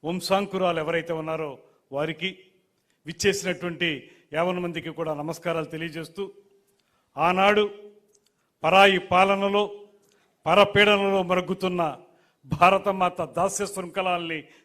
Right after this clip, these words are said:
ఛేదించి, భారతావనికి స్వేచ్ఛావాయువుల్ని ప్రసాదించి, భారతదేశాన్ని సర్వసత్తాక ప్రజాస్వామిక గణతంత్ర రాజ్యంగా ప్రపంచ దేశాల ముందు సగర్వంగా నిలబెట్టినటువంటి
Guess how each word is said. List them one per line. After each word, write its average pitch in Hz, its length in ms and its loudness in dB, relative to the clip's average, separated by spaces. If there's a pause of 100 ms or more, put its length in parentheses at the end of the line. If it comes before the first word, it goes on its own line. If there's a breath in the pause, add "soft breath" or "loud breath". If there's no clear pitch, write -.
(160)
ఛేదించి, 190 580 -2 (800)
భారతావనికి 196 1040 2 (220 loud breath)
స్వేచ్ఛావాయువుల్ని 202 960 0
ప్రసాదించి, 196 800 -2 (640)
భారతదేశాన్ని 196 1080 2 (260 loud breath)
సర్వసత్తాక 202 960 2
ప్రజాస్వామిక 196 920 0 (540 loud breath)
గణతంత్ర 220 460 4
రాజ్యంగా 190 640 2 (440 loud breath)
ప్రపంచ 214 460 2
దేశాల 196 400 2
ముందు 175 460 -4 (200 loud breath)
సగర్వంగా 214 720 6
నిలబెట్టినటువంటి 170 1000 -2